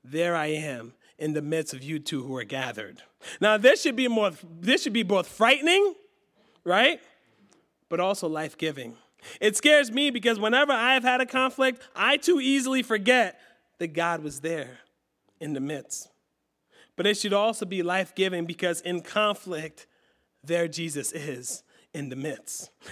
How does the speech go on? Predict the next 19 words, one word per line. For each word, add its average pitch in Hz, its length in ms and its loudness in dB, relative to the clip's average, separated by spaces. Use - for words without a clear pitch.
And 175 120 -2
to 196 80 -4
be 214 200 2
honest, 214 600 0
this 233 260 2
is 226 140 -4
how 208 200 2
we 196 120 -2
work 196 300 -2
out 175 360 -2
our 175 120 2
nonviolent 180 640 2
resolution 170 580 -2
to 147 80 -8
conflict. 160 540 -6
We 202 140 4
must 254 260 4
remind 226 500 2
ourselves 196 800 0